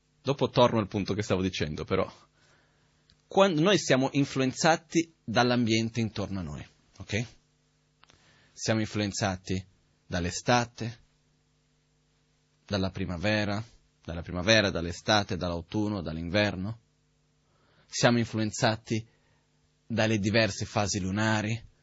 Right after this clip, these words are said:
siamo influenzati dalle diversi pianeti, eccetera, eccetera. Abbiamo un'influenza su di questo. In realtà, una conoscenza che in passato esisteva, credo anche in Occidente,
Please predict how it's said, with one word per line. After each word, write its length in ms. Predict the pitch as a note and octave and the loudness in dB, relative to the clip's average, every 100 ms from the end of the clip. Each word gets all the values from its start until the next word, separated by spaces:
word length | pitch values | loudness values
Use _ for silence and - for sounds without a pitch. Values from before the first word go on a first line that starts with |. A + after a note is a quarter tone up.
| _ | _
siamo 300 | - B2+ A2+ | -8 -4 -2
influenzati 840 | G#2+ G#2+ G#2 - A2 G#2 - G#2+ - | -2 -4 -4 0 0 -2 -4 -4 -4
dalle 280 | G2+ G2 G2 | -6 -4 -2
diversi 420 | G2+ G#2 G2 G2+ | 0 -2 -2 -6
pianeti, 500 | G2+ F#2+ A2+ A2 - | -4 0 2 0 -2
eccetera, 360 | F#2 F#2 - E2 | -6 -6 -6 -8
eccetera. 380 | - - - - | -6 -8 -10 -2
Abbiamo 360 | B2 C3 E3 A#2+ | 2 4 4 4
un'influenza 600 | G#2 F#2 G2 E2 - E2 | 0 -4 -6 -6 -8 -12
su 120 | B1+ | -12
di 100 | - | -14
questo. 380 | - - - - | -14 -16 -14 -6
In 160 | G3+ A3+ | -2 4
realtà, 500 | C#3+ A2 - G#2 G2+ - - - - | 4 4 4 2 2 -8 -20 -18 0
una 160 | A#2 | 0
conoscenza 540 | A#2 A#2 A2+ E3 D#3+ B2+ | 4 4 6 4 2 0
che 120 | B2 | 2
in 100 | A#2 | 2
passato 540 | A#2+ A2+ - G3 - | 2 2 2 2 2
esisteva, 720 | A#2+ F#2+ - - D#3 A2+ E2 | 0 2 -2 6 8 8 2
credo 380 | - B2+ C#3 A2+ | -4 2 2 4
anche 280 | G#2+ D3+ C3+ | 0 0 -2
in 60 | G#2+ | -2
Occidente, 720 | F2 F#2 A#2 F#2 - D2+ | -2 2 2 2 -2 -10